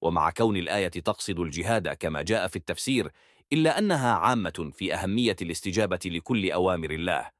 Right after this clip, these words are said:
ففيها الحياة. ترى لو نزلت آية تحريم الخمر أو آية وجوب الحجاب، في غير جو المحنة والأهوال التي كانت تحيط بالمؤمنين، ما مقدار الاستجابة؟ ورحم الله سيد قطب، فهو القائل:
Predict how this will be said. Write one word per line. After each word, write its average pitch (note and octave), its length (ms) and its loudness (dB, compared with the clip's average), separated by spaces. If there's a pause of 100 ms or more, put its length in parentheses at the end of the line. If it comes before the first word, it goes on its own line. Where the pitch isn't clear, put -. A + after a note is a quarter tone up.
(200)
ففيها G2 340 0
الحياة. D#2 460 -2 (420)
ترى G#3+ 300 6
لو F#2+ 200 2
نزلت G#2 400 0
آية G2 280 0
تحريم F2+ 500 -4
الخمر C3+ 540 0
أو F2+ 260 0
آية G#2 300 2
وجوب F#2 360 0
الحجاب، A#2+ 540 0 (320)
في F#3 120 4
غير F3+ 280 6
جو A#2+ 260 4
المحنة G2+ 460 0
والأهوال E2+ 680 0 (320)
التي E2+ 280 -6
كانت E2+ 320 -2
تحيط C3 320 -2
بالمؤمنين، E2 760 -4 (300)
ما F#3 180 4
مقدار F#2 480 0
الاستجابة؟ D2+ 640 -4 (1160)
ورحم D3+ 400 4
الله E2 360 0
سيد D#2+ 340 -4
قطب، - 480 -4
فهو E2+ 280 0
القائل: C#2+ 500 -2